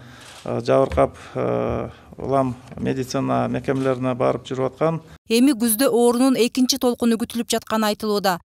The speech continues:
Speaker 2: Мындай сыноого биздин медицинанын да, экономиканын да чамасы чектелүү экенин бүгүнкү кырдаалдан көрүп турабыз.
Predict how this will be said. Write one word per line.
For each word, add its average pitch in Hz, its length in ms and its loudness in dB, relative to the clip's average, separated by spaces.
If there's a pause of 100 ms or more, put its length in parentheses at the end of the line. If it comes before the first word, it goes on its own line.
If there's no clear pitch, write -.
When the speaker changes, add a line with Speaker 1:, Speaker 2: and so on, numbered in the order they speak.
(120)
Speaker 2:
Мындай 220 300 2
сыноого 233 420 4
биздин 220 340 2
медицинанын 226 680 0
да, 180 160 0 (140)
экономиканын 240 760 2
да 214 100 2
чамасы 214 420 0
чектелүү 247 500 0
экенин 262 260 2 (180)
бүгүнкү 240 440 2
кырдаалдан 220 480 2
көрүп 233 240 0
турабыз. 185 400 0